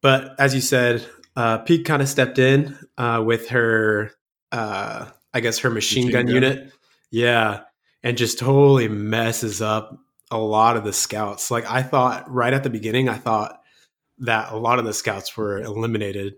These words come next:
Speaker 1: um, but obviously that wasn't the case. Uh, something that I did pick up, uh, just from what Pike was saying, she knew that those machine guns would be great against the O D, O D M gear.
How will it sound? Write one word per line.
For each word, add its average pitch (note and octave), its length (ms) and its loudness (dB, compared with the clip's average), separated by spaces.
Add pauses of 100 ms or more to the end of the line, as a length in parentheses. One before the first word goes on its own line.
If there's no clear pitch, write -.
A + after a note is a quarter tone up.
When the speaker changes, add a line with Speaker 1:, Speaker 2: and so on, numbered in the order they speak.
(180)
Speaker 1:
um, A2 220 -2
but G#2+ 240 -2
obviously A2+ 420 0
that G#2 160 -4
wasn't G#2+ 300 -2
the G#2 80 -14
case. - 500 -4 (720)
Uh, A#2 400 0
something G#3 260 4
that E3 140 4
I A2 260 -2
did D3 220 0
pick B2+ 240 0
up, A2+ 360 -2 (200)
uh, A2+ 220 0
just B2+ 260 -2
from A#2 240 -2
what - 260 -8 (220)
Pike A2+ 260 -2
was C#3 180 0
saying, C#3+ 280 2
she C#3 260 2
knew A#2+ 760 4
that A2+ 240 -2
those A2 200 0
machine A#2 360 -4
guns A2 180 -2
would G2+ 80 -10
be G#2 120 -8
great A2 260 0
against G#2+ 280 -6
the G#2 140 -8
O G#2+ 140 -2
D, B2 160 -8
O A#2+ 100 0
D G#2+ 160 -2
M A2 140 -4
gear. C#3+ 420 0